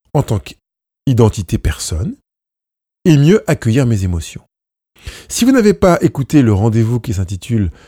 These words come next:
Vous n'êtes pas ce que vous ressentez », allez l'écouter parce que vous comprendrez pourquoi je ne m'arrête pas davantage sur le fait que vous n'êtes pas vos émotions. J'ai pris le temps de développer pendant une vingtaine de minutes. Donc, euh, voilà, peut-être faites pause, allez écouter le rendez-vous,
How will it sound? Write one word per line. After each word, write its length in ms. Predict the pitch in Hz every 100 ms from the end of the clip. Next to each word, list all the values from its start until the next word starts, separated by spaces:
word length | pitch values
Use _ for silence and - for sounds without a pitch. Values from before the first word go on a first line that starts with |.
| _
Vous 200 | 117 104
n'êtes 220 | 127 117 -
pas 160 | 120
ce 160 | 101 -
que 100 | 107
vous 180 | 92 95
ressentez », 520 | 110 - 87 180 208 - _ _ -
allez 180 | 151 143
l'écouter 440 | 135 - 156 254
parce 140 | 233
que 80 | -
vous 80 | 139
comprendrez 340 | 131 117 113
pourquoi 320 | 180 143 196 185
je 220 | 113 110
ne 340 | 104 104 104
m'arrête 380 | 101 101 113 -
pas 100 | 139
davantage 680 | 117 104 107 - 139 113 92
sur 120 | 107
le 100 | 95
fait 240 | - 101
que 120 | -
vous 180 | 95 104
n'êtes 200 | 135 117
pas 100 | 123
vos 120 | 104
émotions. 540 | 98 95 92 87 170 202
J'ai 140 | 123
pris 180 | - 117
le 60 | 98
temps 260 | 139 113 - - - _
de 80 | 117
développer 400 | 98 104 101 107
pendant 200 | 110 98
une 100 | 95
vingtaine 300 | 98 117 113
de 80 | 104
minutes. 300 | 101 131 220
Donc, 220 | 139 110 - - - - - -
euh, 420 | - 101 101 101 98
voilà, 280 | 123 135
peut-être 340 | 85 - 117 -
faites 260 | 143 - -
pause, 360 | 185 190 147 107
allez 200 | 139 139
écouter 380 | 139 - 127 139
le 80 | 117
rendez-vous, 520 | 98 110 107 110 110